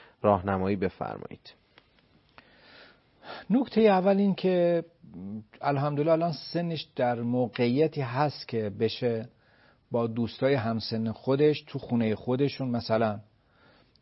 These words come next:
Speaker 2: فرض فامیله یا نه هم کوچه‌ای هستن هم مدرسه‌ای هستن، از طریق مادر هماهنگ بشن.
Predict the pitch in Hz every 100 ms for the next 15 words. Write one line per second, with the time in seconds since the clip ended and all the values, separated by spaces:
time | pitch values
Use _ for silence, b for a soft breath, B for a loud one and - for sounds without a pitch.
0 | _ _ _ _ - 123 131 - 123 120
1 | 147 175 156 147 - 160 135 165 175 165
2 | 139 131 - - 120 127 120 113 - 127
3 | 160 170 147 143 131 117 127 120 120 -
4 | 151 170 165 - 139 127 139 b b b
5 | b - 135 - 156 170 170 151 147 165
6 | 135 135 131 156 131 - 117